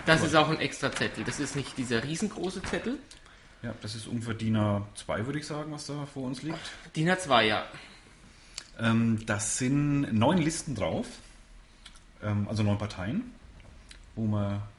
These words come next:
Speaker 2: sich bedienen kann, mit fast jeweils, ähm, fünfzig Kandidaten. Bloß bei der Linken, also die
Speaker 1: Die
Speaker 2: Linke,
Speaker 1: ganz rechts ist.
Speaker 2: die Linke, die ganz rechts, die, die ganze rechte Spalte, das sind's bloß zwanzig. Was ich vorhin schon gesagt, ähm, sehr unglücklich finde,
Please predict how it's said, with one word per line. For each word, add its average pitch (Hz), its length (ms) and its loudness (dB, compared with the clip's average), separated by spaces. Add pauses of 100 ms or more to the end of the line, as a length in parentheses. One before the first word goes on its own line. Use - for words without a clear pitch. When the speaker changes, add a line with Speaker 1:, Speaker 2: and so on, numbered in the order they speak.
(880)
Speaker 2:
sich 113 180 -12
bedienen 110 400 2
kann, 151 300 -2 (680)
mit 123 200 0
fast - 400 -4
jeweils, 123 720 2
ähm, 117 200 0
fünfzig 175 460 -2
Kandidaten. 107 720 0 (560)
Bloß 139 220 0
bei 127 140 2
der 110 360 2
Linken, 160 760 0 (120)
also 110 160 -6
die 104 100 0
Speaker 1:
Die 95 80 2
Speaker 2:
Linke, 98 60 2
Speaker 1:
ganz 139 180 6
rechts 147 320 2
ist. - 240 2 (180)
Speaker 2:
die 127 80 6
Linke, 170 280 8
die 165 100 -2
ganz 135 280 2
rechts, 127 280 4
die, 147 60 -2 (180)
die 117 80 -4
ganze 135 260 2
rechte 139 200 0
Spalte, 120 460 0 (300)
das 123 140 -2
sind's 143 160 0
bloß - 280 -4
zwanzig. 139 600 0 (260)
Was 127 140 0
ich 139 140 0 (180)
vorhin 143 140 2
schon 147 80 -2
gesagt, 135 240 0
ähm, 131 140 2
sehr 127 280 2
unglücklich 156 380 2
finde, 139 320 2